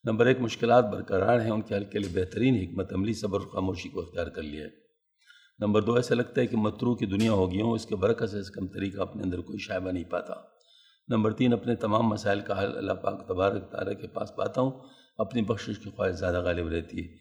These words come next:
نمبر چار، کبھی کبھی جذبہ انتقام اور بد دعا دینے کا وسوسہ آتا ہے، لیکن اس تمام جذبات کو محض وسوسہ مان لیا ہے۔ نمبر پانچ، خیالات کی دنیا میں جہاں بہت سی سوچیں آتی ہیں،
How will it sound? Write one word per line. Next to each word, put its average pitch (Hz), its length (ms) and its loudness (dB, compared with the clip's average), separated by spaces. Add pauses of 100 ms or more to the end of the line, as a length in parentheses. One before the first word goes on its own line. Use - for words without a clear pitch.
(320)
نمبر 98 180 2
چار، 107 220 2
کبھی 113 280 0
کبھی 104 200 -4
جذبہ 95 300 -2
انتقام 107 520 0
اور 98 80 -2
بد 90 220 -2
دعا 98 200 4
دینے 101 180 2
کا 98 120 -10
وسوسہ 98 360 -2
آتا 95 220 0
ہے، 135 60 4 (500)
لیکن 107 220 0
اس 110 180 0
تمام 98 260 2
جذبات 92 420 -4
کو - 80 0
محض 92 260 2
وسوسہ 101 380 -6
مان 78 260 -4
لیا 78 160 -6
ہے۔ 90 60 -14 (580)
نمبر 98 160 2
پانچ، 113 280 0
خیالات 107 400 2
کی 101 60 -6
دنیا 92 240 -2
میں 107 160 -2
جہاں 90 220 -8
بہت 104 260 0
سی - 120 -8
سوچیں 110 420 -4
آتی 87 220 -4
ہیں، 123 80 0